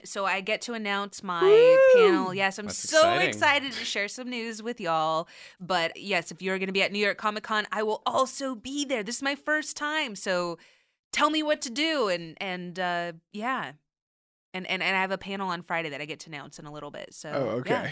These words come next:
Speaker 1: yeah.
Speaker 2: <laughs> I, I was waiting for you to announce it, and you didn't say anything. Uh, I have a pass. I'll probably be hanging out. Uh, you know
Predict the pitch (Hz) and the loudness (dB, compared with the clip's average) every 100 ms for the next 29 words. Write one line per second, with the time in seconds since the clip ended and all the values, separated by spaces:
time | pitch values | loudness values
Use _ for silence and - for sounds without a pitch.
0 | - - 156 151 143 156 139 147 143 147 | -8 -2 0 4 4 4 4 4 4 2
1 | 135 123 123 131 127 110 110 113 110 107 | 4 4 2 2 0 -2 -4 -6 -6 -4
2 | 113 107 143 92 - - - - - - | -6 -6 -8 -12 -14 -20 -18 -16 -2 4
3 | 156 160 - 185 208 175 165 151 151 - | 6 6 6 6 6 4 4 4 4 2
4 | 359 381 160 165 151 143 139 143 135 131 | 4 6 4 6 4 6 4 4 4 4
5 | 127 131 - - 127 131 120 113 113 113 | 2 -2 -4 2 4 4 2 2 0 0
6 | 117 107 95 | -2 -2 -4